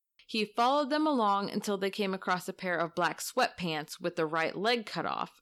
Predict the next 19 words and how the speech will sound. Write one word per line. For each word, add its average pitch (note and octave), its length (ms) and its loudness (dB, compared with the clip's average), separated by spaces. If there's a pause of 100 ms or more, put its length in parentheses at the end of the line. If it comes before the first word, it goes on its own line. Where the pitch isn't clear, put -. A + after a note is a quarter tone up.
(140)
and F#3+ 220 2
then F3 140 0
a D3+ 100 0
piece F#3+ 340 -6
of E3+ 260 -2
a E3+ 140 0
woman's G3+ 460 -2
brown E3+ 420 0
sweater. - 580 -6 (540)
Soon A3+ 380 2
after F#3+ 300 0
this, G#3 460 2
the F#3 200 0
rest F3+ 260 0
of E3+ 100 -4
the E3+ 80 -2
bodies D#3+ 400 0
were E3+ 100 -4
discovered, D3+ 600 -4